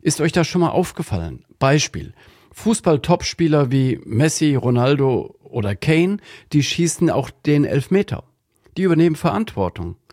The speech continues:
Topspieler, auch frühere Topspieler wie Franz Beckenbauer, Matthäus oder Maradona, waren lange Zeit Kapitän ihrer Mannschaft.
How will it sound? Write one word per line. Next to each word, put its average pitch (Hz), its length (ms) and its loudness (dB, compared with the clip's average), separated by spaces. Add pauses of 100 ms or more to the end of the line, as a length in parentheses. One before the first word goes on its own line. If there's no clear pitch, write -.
(800)
Topspieler, 143 840 0 (220)
auch - 180 -16
frühere 170 420 0
Topspieler 127 560 -2
wie 117 140 2
Franz 120 320 -2
Beckenbauer, 117 560 0
Matthäus 120 600 0
oder 110 220 0
Maradona, 127 720 0 (520)
waren 135 220 4
lange 151 380 4
Zeit 151 300 0
Kapitän 151 520 0
ihrer 110 220 2
Mannschaft. 123 480 0